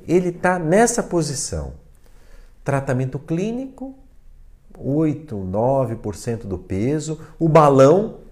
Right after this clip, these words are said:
quinze por cento do peso. A gastroplastia endoscópica, vinte por cento. Cirurgia bariátrica e metabólica, trinta a quarenta por cento. O que que eu digo que seria o contra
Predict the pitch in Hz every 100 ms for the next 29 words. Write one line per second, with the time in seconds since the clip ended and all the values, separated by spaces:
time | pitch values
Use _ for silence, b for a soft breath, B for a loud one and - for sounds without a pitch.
0 | - - 151 151 135 127 113 - 113 107
1 | 95 90 - 123 147 147 147 - B -
2 | 135 139 - 156 135 120 - 196 151 131
3 | - 156 - 120 98 123 165 165 131 -
4 | - 196 196 - b b - - 202 185
5 | 135 165 190 185 B B B 143 156 143
6 | 143 143 - 139 139 139 147 139 160 185
7 | 190 - 185 B B B - 180 202 185
8 | 180 180 - - 147 139 131 123 120 120
9 | 117 107 - 78 67 - - B B B
10 | B B B B 165 165 220 208 175 180
11 | 165 - 165 156 170 165 165 - 147 -
12 | 180 175 139 127 98 85